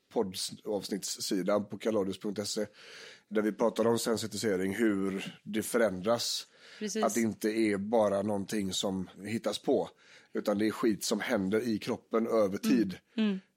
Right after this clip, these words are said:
Speaker 1: Och vi kommer också in där, om vi går där från psykogena eller psykosomatiska.
Speaker 2: Mm.
Speaker 1: Eh, vi kommer att ha en punkt här om en stund som handlar om psykofarmaka. Det är väldigt många som vi träffar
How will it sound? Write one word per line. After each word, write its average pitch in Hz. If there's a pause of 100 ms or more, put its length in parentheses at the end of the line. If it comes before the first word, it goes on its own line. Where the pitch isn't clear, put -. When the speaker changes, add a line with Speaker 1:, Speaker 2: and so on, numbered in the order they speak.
(100)
Speaker 1:
Och 117
vi 123
kommer 135
också 135
in 139
där, 127
om 120
vi 127
går 131
där 139
från 113
psykogena 98
eller 98
psykosomatiska. 98 (240)
Speaker 2:
Mm. 208 (220)
Speaker 1:
Eh, 101
vi 110
kommer 127
att 131
ha 143
en 160
punkt 160
här 123
om 104
en 107
stund 135
som 117
handlar 123
om 143
psykofarmaka. 117 (200)
Det 110
är 113
väldigt 139
många 110
som 120
vi 139
träffar 139